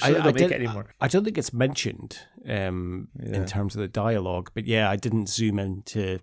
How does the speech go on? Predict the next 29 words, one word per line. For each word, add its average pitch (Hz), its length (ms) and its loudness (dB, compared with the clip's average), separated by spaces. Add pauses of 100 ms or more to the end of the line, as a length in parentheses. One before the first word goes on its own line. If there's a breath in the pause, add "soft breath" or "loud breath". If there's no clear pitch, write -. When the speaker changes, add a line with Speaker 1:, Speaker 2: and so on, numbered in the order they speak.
(120)
Speaker 1:
to 104 80 -8
check - 500 -8 (120)
what - 120 -6
the 98 80 -10
brand 92 360 -2
was. 101 380 -6
But - 120 -8
I - 40 -6
mean, 131 140 0
I, 156 280 -2
I - 40 -2
presume 170 320 2
it's 95 140 -6
meant 110 240 -2
to - 60 -10
be 110 100 -8
kinda 95 320 -6 (200)
Buckfast - 760 -10 (260)
kind 107 160 -8
of - 160 -20 (200)
Speaker 2:
Something 110 180 -2 (100)
Speaker 1:
orientated, 98 140 -4
Speaker 2:
like, 92 100 -2
Speaker 1:
'cause 95 140 -10
Speaker 2:
something 107 220 -2
Speaker 1:
it's 95 120 -6
Speaker 2:
like 92 200 -8
that, 90 260 -10
yeah. 98 180 -10